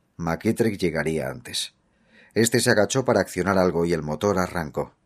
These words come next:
«¿Qué estás haciendo, McKittrick?» «Ah, ahora es McKittrick. ¿Qué ha pasado con el amistoso Jake?» «Bueno, vamos a ir a pescar».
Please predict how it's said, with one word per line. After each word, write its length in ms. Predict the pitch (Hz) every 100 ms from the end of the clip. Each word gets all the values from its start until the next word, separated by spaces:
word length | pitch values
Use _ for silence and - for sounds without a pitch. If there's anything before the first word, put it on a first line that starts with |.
| _ _ _ _ _ _ _ _ _ _ -
«¿Qué 100 | 180
estás 240 | 175 185
haciendo, 460 | 156 - 117 95 90
McKittrick?» 640 | 90 90 90 82 80 - _ _ _ _ _ _ _ _ _ _ _ -
«Ah, 380 | 151 175 80 - -
ahora 380 | 76 80 110 120
es 80 |
McKittrick. 640 | 107 104 147 151 92 80 _ _ _ _ _
¿Qué 80 | 165
ha 80 | 175
pasado 400 | 196 156 117 104
con 140 | 110
el 100 | 107
amistoso 540 | 101 98 - 107 -
Jake?» 480 | 104 82 65 62 - _ _ _ _ _ _ _ _ _ -
«Bueno, 280 | 156 170
vamos 280 | 170 220 202
a 100 | 131
ir 100 | 113
a 80 | 101
pescar». 500 | 82 - - 67 -